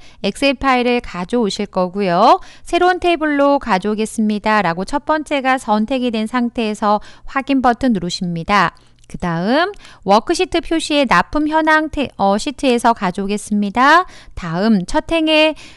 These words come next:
어, 열머리 글이 있습니다. 다음, 그 다음, 다음 버튼 누르시고요. 문제에서 기본키 없음이라고 되어 있으니까 기본키 없음을 선택하시고 다음 누르신 다음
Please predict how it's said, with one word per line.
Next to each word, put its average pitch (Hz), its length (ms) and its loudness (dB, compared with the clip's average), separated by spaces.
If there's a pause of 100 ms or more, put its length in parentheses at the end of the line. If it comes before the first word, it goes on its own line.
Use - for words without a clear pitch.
(160)
어, 180 420 4
열머리 254 400 4
글이 320 220 0
있습니다. 247 720 4 (100)
다음, 254 640 0 (260)
그 - 100 -10
다음, 156 260 -4 (200)
다음 180 300 -2
버튼 208 260 0
누르시고요. 220 680 0 (400)
문제에서 320 640 4
기본키 285 640 -2
없음이라고 226 840 2
되어 190 220 -2
있으니까 175 720 0 (300)
기본키 214 500 -2
없음을 269 480 0
선택하시고 262 1080 0
다음 185 360 -2
누르신 175 420 -8
다음 170 540 -4